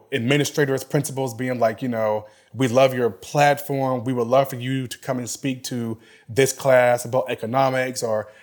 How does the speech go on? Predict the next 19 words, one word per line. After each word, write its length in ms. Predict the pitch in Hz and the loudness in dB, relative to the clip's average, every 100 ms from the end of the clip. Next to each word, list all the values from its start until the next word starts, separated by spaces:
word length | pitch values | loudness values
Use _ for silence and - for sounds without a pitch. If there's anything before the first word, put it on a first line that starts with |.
| _ | _
how 300 | - 135 131 | 4 4 4
to 100 | 123 | 0
manage 400 | 127 123 110 120 | -4 -4 -6 -2
money 340 | 139 139 135 | -2 0 -2
or 280 | 117 107 107 - | -4 -4 -6 -10
about 380 | 120 123 107 104 | 2 2 2 2
body 240 | 131 139 | 2 2
image, 420 | 135 135 131 123 | -2 -4 -2 -4
about 340 | 113 110 98 107 | 0 -2 -2 -4
this, 240 | 131 123 | -4 -4
about 260 | 117 104 110 | -4 -4 2
that." 320 | 127 127 - - - | 2 2 -4 -20 -12
So 200 | - 143 | 0 4
I 120 | 147 | 4
go 300 | 139 151 190 | 4 4 4
and 180 | 151 127 | 2 0
I 140 | 123 | -2
talk, 480 | 143 - 175 - 131 | 0 2 2 2 -10
talk 500 | - 170 180 - - | 2 4 4 -4 -18